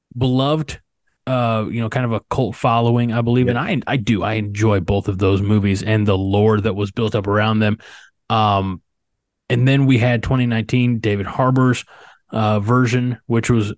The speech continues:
Speaker 1: hard R, leaned a little bit more into, uh, you know, the, the violence. But we're getting another one that allegedly is also going to be rated R. It's called Hellboy: The Crooked Man, and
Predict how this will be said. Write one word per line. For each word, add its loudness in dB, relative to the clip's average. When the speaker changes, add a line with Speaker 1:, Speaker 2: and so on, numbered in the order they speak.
Speaker 1:
hard 0
R, 2
leaned 4
a 4
little 4
bit 0
more 2
into, 2
uh, -6
you -4
know, 0
the, 2
the 0
violence. 0
But 2
we're 2
getting 4
another 4
one 4
that 2
allegedly 4
is 2
also 0
going 0
to -2
be 0
rated 0
R. 2
It's 0
called 0
Hellboy: 0
The -2
Crooked 0
Man, 0
and 2